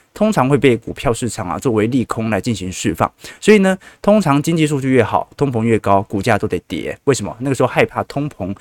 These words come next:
啊无法控制住哦。那一直到今年上半年，交易的主基调变成衰退，大家突然担心的是基本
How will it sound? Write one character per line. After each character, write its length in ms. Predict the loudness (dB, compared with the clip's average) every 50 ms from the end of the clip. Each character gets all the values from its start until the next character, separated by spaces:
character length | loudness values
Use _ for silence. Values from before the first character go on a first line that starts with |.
| -16 -8 -4
啊 100 | -2 -2
无 140 | 0 -2
法 180 | -2 -2 -4 -4
控 260 | -4 -4 -4 -4 -2 -2
制 180 | -2 -4 -4
住 180 | -4 -4 -4 -4
哦。 160 | -4 -4 -6 -6 -12 -20 -12 -4 -2
那 100 | 2 2
一 100 | 4 4
直 140 | 4 4
到 100 | 4 2
今 140 | 2 2 0
年 160 | 2 0 0
上 240 | 2 0 0 2 2
半 180 | 0 0 0 0
年， 280 | -2 -4 -6 -8 -6
交 200 | 0 2 4 4
易 80 | 4 4
的 120 | 2 0
主 160 | -2 -4 -8 -14
基 180 | -8 -4 0
调 160 | 2 4 4
变 160 | 2 2 -2 -2
成 180 | -4 -6 -6
衰 200 | -4 -2 -2 -2
退， 200 | -2 -2 -2 -4 -2 -2
大 120 | -2 2
家 100 | 2 2 2 0 -4
突 140 | -4 -4 -2
然 120 | -2 -2 -2
担 200 | -2 -2 -2 -2
心 140 | 0 -2 -2
的 60 | -2
是 100 | -2 -4
基 180 | -6 -6 -6 -4
本 140 | -4 -4